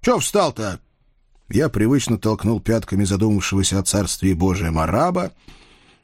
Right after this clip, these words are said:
и конь, опомнившись, бодренько понес меня вперед. Если кто и заметил, как я перезарядил пистолет солью,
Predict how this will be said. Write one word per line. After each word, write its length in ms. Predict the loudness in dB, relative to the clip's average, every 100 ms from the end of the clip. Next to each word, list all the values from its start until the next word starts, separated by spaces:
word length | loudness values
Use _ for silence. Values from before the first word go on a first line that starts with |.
| 0
и 140 | 0
конь, 380 | 2 2 2 0
опомнившись, 840 | 0 0 2 2 0 2 2 2
бодренько 600 | 0 0 2 0 0 -2
понес 440 | 0 0 0 -2
меня 220 | -2 0 -2
вперед. 640 | -2 -4 -2 -4 -8 -10 -8 -8 -12 -20 _ _ _ _ _ _
Если 240 | 0 2
кто 160 | 0 2
и 100 | 2
заметил, 540 | 2 2 0 0 0
как 200 | 0 -2
я 160 | 0 0
перезарядил 680 | 2 2 2 2 2 2 2
пистолет 520 | 0 0 0 0 -2
солью, 600 | -2 0 2 2 0